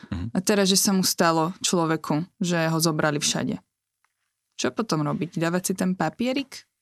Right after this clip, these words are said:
Speaker 2: Že plus, minus a
Speaker 1: No, a to je o tom, že, že krásna to situácia a otázkou je, že následne naozaj tam už úplne prichádza na to, že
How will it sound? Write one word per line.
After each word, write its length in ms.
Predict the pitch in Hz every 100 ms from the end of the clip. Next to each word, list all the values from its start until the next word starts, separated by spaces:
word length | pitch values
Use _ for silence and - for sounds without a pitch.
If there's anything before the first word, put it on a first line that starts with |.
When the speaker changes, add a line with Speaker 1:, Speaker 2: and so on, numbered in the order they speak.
| _
Speaker 2:
Že 240 | - - 190
plus, 300 | - 175 180 185
minus 520 | 175 180 220 226 - -
a 360 | 170 - 180 190 - - - - - - - - - -
Speaker 1:
No, 340 | - 147 101 - - _
a 100 | -
to 220 | 87 - 156
je 240 | 156 135
o 120 | 78
tom, 240 | 120 120 110
že, 320 | 101 101 92
že 320 | - 90 90 87 85 - -
krásna 440 | - 107 85 -
to 100 | 80
situácia 840 | 87 98 104 117 110 - 135 143 143 - - - - - -
a 160 | - 87 85 82 82 82 82 80 85 - _ _ _ _ _ _ _
otázkou 600 | 110 110 110 110 - 90
je, 120 | 90 87
že 220 | 85 82 80 82 - _ _ _ _ _ _ _ _ _ -
následne 920 | 78 80 80 - 101 104 95 - 101 -
naozaj 640 | 87 85 92 101 92 87
tam 300 | - 90 90
už 380 | - 87 - -
úplne 400 | - 107 107 82
prichádza 580 | 82 80 - 80 80 78
na 180 | - 80
to, 140 | -
že 180 | - -